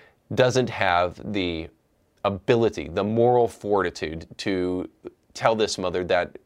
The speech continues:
it would be barbaric to try to shove puberty blockers and, and hormone replacement thera-,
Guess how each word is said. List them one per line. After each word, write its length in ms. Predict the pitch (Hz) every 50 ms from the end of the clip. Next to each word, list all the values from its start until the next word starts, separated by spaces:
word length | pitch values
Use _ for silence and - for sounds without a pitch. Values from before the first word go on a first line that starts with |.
| _ -
it 60 | 113
would 220 | 107 101 107 98 90
be 140 | 107 104
barbaric 1000 | 98 95 - - 104 95 95 95 92 87 82 _ - 104 98 98 92 82 69 -
to 100 | - -
try 160 | - - 92 87
to 80 | 85
shove 480 | - - - - 92 85 80 80 78 - _ _ - - - - - _ _ _ _ _
puberty 320 | - - 120 113 113 113 101
blockers 580 | 101 98 85 87 - - 90 85 82 - - _ _ _ _ _ _ -
and, 580 | - 98 95 92 87 87 87 87 85 - - - _ 98
and 260 | 95 87 85 85 - - _ -
hormone 360 | - - 120 113 110 104 98 92
replacement 540 | 90 85 - 104 95 92 - - 82 82 -
thera-, 360 | 85 80 80 80 80 78